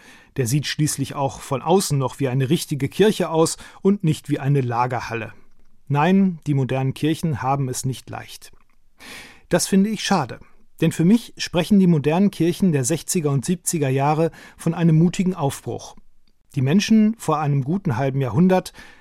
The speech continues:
haben Kirchen eben nicht so gebaut, wie sie scheinbar immer schon gebaut wurden. Sie haben sich überlegt,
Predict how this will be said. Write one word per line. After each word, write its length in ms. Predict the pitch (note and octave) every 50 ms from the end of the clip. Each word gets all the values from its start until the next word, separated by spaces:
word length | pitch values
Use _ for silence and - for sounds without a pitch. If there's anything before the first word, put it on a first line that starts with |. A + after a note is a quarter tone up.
| _ _ -
haben 240 | - E3 F3 E3+ F3
Kirchen 460 | - - G3+ G#3 - - G#3 G#3+ G#3+
eben 260 | G#3 G3 F3+ F#3+ F#3+
nicht 260 | G#3+ C4+ - - -
so 200 | - - C3+ B2
gebaut, 520 | A2+ B2 G#2+ A2+ A#2+ B2 C#3+ E3 D#3+ - -
wie 80 | D#3+
sie 140 | C#3 D3 E3+
scheinbar 540 | - - - D#3 E3 F3 E3+ E3+ E3+ - -
immer 180 | G3 F3 C#3
schon 240 | - - B2+ A#2+ A#2+
gebaut 400 | A#2 A2 G2+ G#2+ G#2+ A2 - -
wurden. 320 | - A#2 A2+ - B2 - - _ _ _ _ _ _ _ _ _ _
Sie 180 | - C3 D3+ E3
haben 160 | D3+ F3 G3
sich 160 | F3+ F#3 E3
überlegt, 500 | D#3 F3 F#3 E3+ D#3+ F#3 G#3 G3 - -